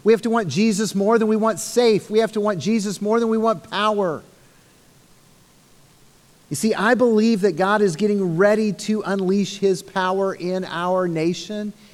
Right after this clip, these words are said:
in our world, in our church. And we are waiting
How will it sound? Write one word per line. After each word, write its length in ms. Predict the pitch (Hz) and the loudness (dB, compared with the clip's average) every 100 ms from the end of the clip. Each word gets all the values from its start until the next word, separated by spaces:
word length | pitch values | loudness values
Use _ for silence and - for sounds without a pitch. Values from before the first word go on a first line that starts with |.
| - | -6
in 220 | 175 196 | -2 0
our 160 | 190 180 | 0 -2
world, 380 | 165 175 202 175 | -2 0 0 0
in 140 | 190 | 0
our 140 | 190 175 | 0 -2
church. 540 | - 180 196 190 - _ _ _ _ _ _ _ _ _ _ _ _ _ _ _ _ - | -4 -4 -4 -8 -18 _ _ _ _ _ _ _ _ _ _ _ _ _ _ _ _ -12
And 140 | 135 | -2
we 80 | 170 | 0
are 80 | 165 | 0
waiting 520 | 131 170 151 104 | 0 0 0 -6